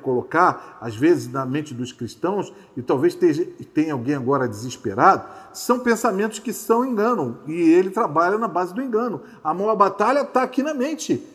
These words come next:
né? Na realidade, os poderes deste mundo não são nada se comparado com o poder que a gente pode ter por meio do Espírito Santo e da presença de Deus.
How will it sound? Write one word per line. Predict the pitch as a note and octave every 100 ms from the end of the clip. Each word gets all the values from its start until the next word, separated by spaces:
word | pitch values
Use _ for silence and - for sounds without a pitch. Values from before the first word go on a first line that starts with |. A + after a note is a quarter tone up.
| _
né? | C3 A3 B3+ - -
Na | D3+ C4
realidade, | C4+ C4+ D#3+ B2+ C#4 B3 C#3 A#2 - -
os | G#3
poderes | - A#3+ G3 A#3+ E3+
deste | G3 F#3+ E3
mundo | E3 C#4+ G3 F3+
não | A3 D#4+
são | D#4+ G4 E4
nada | G#3+ B3+ C#4
se | C#4 D4+
comparado | B3 B3+ B3+ G3+ G3+ A3+
com | -
o | C4
poder | B3+ G3 D3 A#3
que | -
a | A3
gente | G#3+ A#3
pode | - G#3 A3+
ter | - G3
por | G3 A3+
meio | F3 G3+ B3+ - -
do | C#3+
Espírito | F#3 - A3+ -
Santo | - F#3 G#3
e | E3+
da |
presença | F#3 F3 D3 F3 F#3
de | F#3
Deus. | C#3+ D#3+ C#3